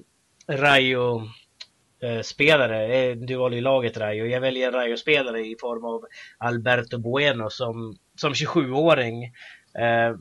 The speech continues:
slutade som den, eh, näst bästa spanjoren i ligan i målskyttet. Vilket är väldigt imponerande ändå, med tanke på att han har varit väldigt, eller väldigt, men ganska anonym tidigare säsonger. Så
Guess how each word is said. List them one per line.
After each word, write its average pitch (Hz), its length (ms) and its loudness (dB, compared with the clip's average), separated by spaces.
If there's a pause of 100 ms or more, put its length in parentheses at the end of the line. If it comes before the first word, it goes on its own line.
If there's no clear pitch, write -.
(320)
slutade 135 460 0
som 135 220 -4
den, 127 320 0
eh, 123 340 0
näst 139 460 -2
bästa 127 540 0
spanjoren 131 680 -2
i 120 60 -6
ligan 117 400 -4
i 117 120 -4
målskyttet. 117 540 -6 (580)
Vilket 131 280 0
är 143 40 2
väldigt 131 220 4
imponerande 120 540 -2
ändå, 113 240 -4
med 117 140 -8
tanke 117 200 -4
på 120 60 -8
att 110 100 -6
han 120 140 -4
har 120 60 -4
varit 117 260 -6
väldigt, 117 320 -10 (240)
eller 135 140 0
väldigt, 135 380 2
men 131 180 -8
ganska 139 500 2
anonym 143 480 0
tidigare 135 340 -2
säsonger. 113 500 -12
Så 117 260 -14